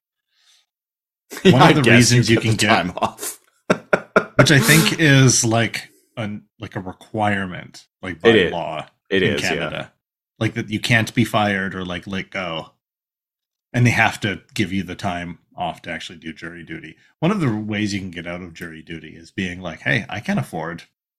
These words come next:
Speaker 2: not to be working." And they go, "Oh, okay, bye."
Speaker 1: And there I am, just being like, "The company
Speaker 2: Yeah.
Speaker 1: that I pays for, that I work for, is going to pay me to be here. See, so I want to be here."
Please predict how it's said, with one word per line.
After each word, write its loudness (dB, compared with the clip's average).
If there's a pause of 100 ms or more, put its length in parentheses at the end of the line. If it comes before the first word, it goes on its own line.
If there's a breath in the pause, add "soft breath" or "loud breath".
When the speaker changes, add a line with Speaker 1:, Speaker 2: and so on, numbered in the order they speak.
Speaker 2:
not -12
to -20
be -20
working." -14 (400)
And -10
they -20
go, -14
"Oh, -2 (400)
okay, -2 (360)
bye." -4 (1200)
Speaker 1:
And -2
there 0
I 0
am, -4
just -8
being -2
like, -2 (560 soft breath)
"The 0
company 6
Speaker 2:
Yeah. 10
Speaker 1:
that 10
I 10
pays 4
for, 2
that 2
I 6
work -2
for, 2
is 0
going 2
to 4
pay 4
me 2
to 2
be 2
here. -4
See, 4
so 6
I 6
want 4
to 2
be 2
here." -4